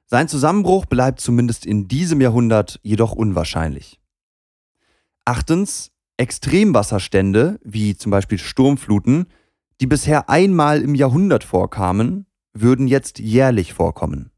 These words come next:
Und auch tropische Wirbelstürme der Kategorie vier und fünf würden zunehmen. Neunter Punkt, Hitzewellen würden häufiger auftreten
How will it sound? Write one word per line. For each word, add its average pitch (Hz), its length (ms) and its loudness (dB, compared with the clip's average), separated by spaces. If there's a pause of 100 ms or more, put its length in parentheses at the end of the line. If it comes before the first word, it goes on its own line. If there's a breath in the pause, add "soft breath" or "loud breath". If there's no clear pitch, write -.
(640)
Und 143 200 -2
auch 147 160 2
tropische 170 520 2
Wirbelstürme 127 840 0
der 113 200 -4
Kategorie 113 720 -6
vier 165 360 -2
und 127 160 -4
fünf 127 400 -2
würden 117 300 0
zunehmen. 107 560 -4 (960)
Neunter 127 260 0
Punkt, 165 520 -4 (340)
Hitzewellen 123 840 0
würden 123 360 0
häufiger 127 500 2
auftreten 95 600 -2